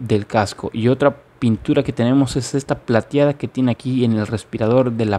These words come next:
parte izquierda del casco. Aquí podemos ver que tiene también, yo creo que son como que unos broches para quitarse y poner el casco. Ahí está de este lado y aquí los tenemos también en la parte superior.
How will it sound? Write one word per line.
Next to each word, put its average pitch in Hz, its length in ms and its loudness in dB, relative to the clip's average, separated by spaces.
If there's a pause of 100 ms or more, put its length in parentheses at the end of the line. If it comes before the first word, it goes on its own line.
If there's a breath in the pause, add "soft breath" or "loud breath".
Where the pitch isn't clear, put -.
parte 131 260 -2
izquierda 151 560 4
del 127 180 2
casco. - 460 -2 (640 loud breath)
Aquí - 180 -4
podemos 120 440 4
ver 123 220 4
que 117 120 -4
tiene 120 280 0
también, 117 460 0
yo 113 140 0
creo 117 220 -2
que 113 80 -4
son 117 180 -4
como 107 240 -4
que 127 80 -2
unos 110 180 2
broches 110 460 4
para 107 260 -4
quitarse 120 460 -4
y 113 60 0
poner 110 400 -2
el 117 100 -6
casco. 131 460 0 (840 loud breath)
Ahí 107 120 -4
está 113 160 -4
de 107 40 0
este 117 180 -4
lado 135 360 4
y - 100 -4
aquí 127 160 -6
los 120 120 -4
tenemos 113 380 -2
también 120 420 0 (400)
en 110 120 -4
la 107 80 -2
parte 117 300 -4
superior. 135 720 2